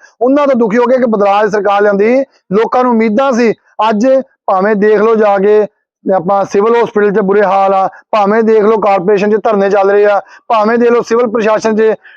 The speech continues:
ਜੇ ਕਲਾਸ ਫੋਰ ਆ ਉਹ ਧਰਨਿਆਂ 'ਤੇ ਬੈਠੇ, ਸਾਰੇ ਪਾਸੇ ਟੀਚਰ ਧਰਨੇ 'ਤੇ ਬੈਠੇ। ਮੈਂ ਮੌਜੂਦਾ ਸਰਕਾਰ ਦੇ ਨੁਮਾਇੰਦਿਆਂ ਨੂੰ ਕਹੂੰਗਾ, ਤੁਸੀਂ ਬਾਅਦ 'ਤੇ ਕੋਈ ਹੱਲ ਨਹੀਂ ਕਰਵਾਉਣਾ,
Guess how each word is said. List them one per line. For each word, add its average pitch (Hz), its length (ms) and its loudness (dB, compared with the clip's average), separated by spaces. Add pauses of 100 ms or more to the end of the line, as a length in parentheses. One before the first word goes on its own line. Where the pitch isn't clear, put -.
(160)
ਜੇ 190 200 0
ਕਲਾਸ 214 300 0
ਫੋਰ 226 180 0
ਆ 220 100 0
ਉਹ 240 220 0
ਧਰਨਿਆਂ 226 260 0
'ਤੇ 226 100 0
ਬੈਠੇ, 220 260 -2 (260)
ਸਾਰੇ 302 300 0
ਪਾਸੇ 262 300 0
ਟੀਚਰ 254 360 -2
ਧਰਨੇ 233 300 0
'ਤੇ 226 80 2
ਬੈਠੇ। 220 300 0
ਮੈਂ 233 160 0
ਮੌਜੂਦਾ 202 380 0
ਸਰਕਾਰ 202 320 0
ਦੇ 202 60 0
ਨੁਮਾਇੰਦਿਆਂ 196 400 0
ਨੂੰ 190 80 0
ਕਹੂੰਗਾ, 233 300 0
ਤੁਸੀਂ 247 500 -6
ਬਾਅਦ 214 320 0
'ਤੇ 254 280 0 (260)
ਕੋਈ 226 140 0
ਹੱਲ 202 260 0
ਨਹੀਂ 226 120 0
ਕਰਵਾਉਣਾ, 226 480 0